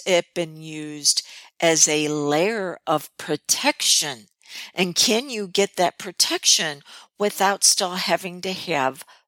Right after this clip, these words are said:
the weight? See, there's a part of this bad belief,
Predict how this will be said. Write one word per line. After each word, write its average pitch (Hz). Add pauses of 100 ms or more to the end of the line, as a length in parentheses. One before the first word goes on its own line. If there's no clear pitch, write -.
(140)
the 208
weight? 277 (260)
See, 277
there's 311
a 254 (100)
part - (360)
of 185
this 208
bad 208
belief, 156